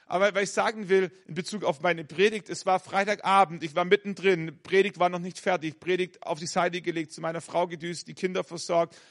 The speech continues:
am Samstag im Krankenhaus bei meiner Frau gewesen, abends wieder heimgekommen, die Kinder irgendwie ins Bett gebracht. Die Serena hat sich so ein bisschen ins Bett gewa-, in, in Schlaf geweint, weil sie einfach die ganzen Bilder noch vor Augen hatte. Sie saß nebendran,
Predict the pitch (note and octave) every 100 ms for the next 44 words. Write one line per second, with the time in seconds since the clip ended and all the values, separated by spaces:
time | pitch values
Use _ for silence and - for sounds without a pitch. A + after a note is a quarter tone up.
0 | - - D#3 F3+ F3+ F#3 E3+ E3 E3 F3+
1 | E3 E3 E3 E3 E3 D#3 E3+ E3+ D#3+ E3
2 | D#3+ E3 - E3 E3 E3+ E3 D3+ F3 E3+
3 | D3+ E3 D#3+ D#3 F#3 F3+ E3 E3+ E3 E3
4 | - - E3 - - E3+ F3+ - E3+ D3+
5 | D#3 D#3+ E3 E3+ E3 D3+ - D3 E3 F3
6 | D#3+ - - - - D3 - F3+ F3 -
7 | - E3 D#3 D#3 D#3 D#3+ D#3 D#3+ - E3
8 | F3+ - D#3 D#3+ F3+ D3+ D3+ D#3+ D3+ C#3+
9 | D#3 D3 D3 E3+ D#3 D3+ F#3 G3 F#3 E3+
10 | F#3 D#3 F#3 E3 D#3+ F3+ D3+ E3 E3 E3
11 | E3+ E3 - E3+ F3+